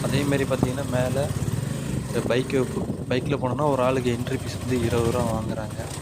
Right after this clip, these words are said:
மத்தபடி வேற ஒண்ணும் இல்ல, அங்க ஒரு சின்ன கடை இருக்கு, அவரு தான் இந்த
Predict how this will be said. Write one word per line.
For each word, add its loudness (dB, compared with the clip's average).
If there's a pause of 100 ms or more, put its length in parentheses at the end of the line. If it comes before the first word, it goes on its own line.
(760)
மத்தபடி 0
வேற 2
ஒண்ணும் -2
இல்ல, 0
அங்க 0
ஒரு 2
சின்ன -2
கடை 0
இருக்கு, -2
அவரு 2
தான் 2
இந்த 0